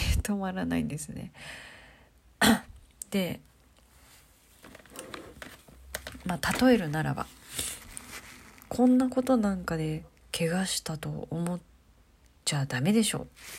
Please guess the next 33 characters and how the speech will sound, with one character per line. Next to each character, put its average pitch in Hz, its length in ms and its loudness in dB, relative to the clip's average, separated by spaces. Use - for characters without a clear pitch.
っ - 20 -16
て 170 100 2
思 156 180 2
っ 151 40 -2
て 151 140 -2
る - 60 0
っ - 40 -2
て - 80 -10
こ - 120 -10
と - 100 -6
で - 80 -4
す 180 100 -8
ね。 185 200 -4
こ 170 260 -6
ん 175 100 -8
な 196 220 -2
こ 208 80 -8
と 175 180 -4
で 165 300 -4
痛 190 340 0
い 202 100 0
と 160 120 -10
か 156 140 -4
言 151 140 -2
っ - 80 -6
ち - 100 -4
ゃ 160 60 -6
ダ 143 160 -4
メ 151 140 -2
で 151 120 -8
し - 140 -10
ょ - 40 -14
っ - 40 -16